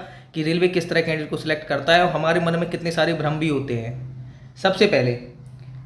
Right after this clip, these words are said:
आप अगर ये मान के चलो कि overall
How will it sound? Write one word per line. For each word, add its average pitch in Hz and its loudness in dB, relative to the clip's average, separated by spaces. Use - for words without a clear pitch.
आप 185 8
अगर 214 4
ये 214 4
मान 175 4
के 180 4
चलो 151 -2
कि 226 0
overall 175 8